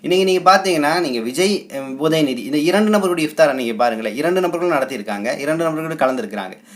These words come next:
So, இவங்களுடைய பின்புலங்கள் என்ன, பி-, பி-, பின்புலங்கள் என்ன?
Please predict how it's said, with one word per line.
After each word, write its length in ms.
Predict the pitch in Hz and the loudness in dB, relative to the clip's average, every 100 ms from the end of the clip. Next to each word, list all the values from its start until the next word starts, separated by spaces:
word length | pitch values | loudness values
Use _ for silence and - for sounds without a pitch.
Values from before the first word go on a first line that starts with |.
| - | -18
So, 160 | - 185 | -2 2
இவங்களுடைய 380 | 214 220 208 202 | 4 4 4 2
பின்புலங்கள் 440 | 196 180 180 170 | -2 0 2 2
என்ன, 140 | 160 | 2
பி-, 220 | 151 160 151 | -2 -2 -2
பி-, 140 | 156 | -4
பின்புலங்கள் 480 | 165 160 160 151 143 | -4 -4 -2 0 0
என்ன? 340 | 139 147 175 | 0 -2 -4